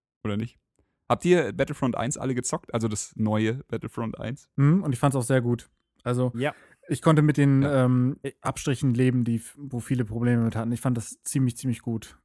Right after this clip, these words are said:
Speaker 2: Also die ganzen Modi, die das hatte, und das hat, sah alles bombastisch aus.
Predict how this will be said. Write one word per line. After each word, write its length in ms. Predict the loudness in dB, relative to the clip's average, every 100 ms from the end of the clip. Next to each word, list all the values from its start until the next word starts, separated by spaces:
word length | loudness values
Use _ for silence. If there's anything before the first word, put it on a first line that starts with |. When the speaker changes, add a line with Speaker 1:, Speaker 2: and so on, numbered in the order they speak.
| -8
Speaker 2:
Also 120 | -4
die 40 | -2
ganzen 260 | 0 0
Modi, 280 | 2 2 0
die 100 | 0
das 160 | -2 -2
hatte, 280 | -2 -2
und 200 | -4 -4
das 180 | -6 -8
hat, 140 | -10 _ _ -6
sah 160 | -4
alles 240 | -2 -4 -4
bombastisch 560 | -4 -2 -4 -6 -8
aus. 540 | -6 -4 -4 -8 -14